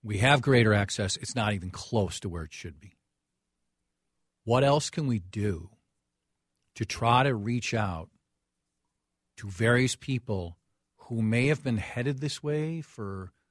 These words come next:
five, ten, fifteen years? This could have been something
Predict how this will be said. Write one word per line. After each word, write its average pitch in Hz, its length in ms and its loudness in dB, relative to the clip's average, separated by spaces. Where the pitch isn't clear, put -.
five, 120 300 0
ten, 127 260 -4
fifteen 135 420 -2
years? 139 320 0
This - 160 -6
could 117 160 -6
have 104 80 -6
been 104 140 -4
something 98 520 -6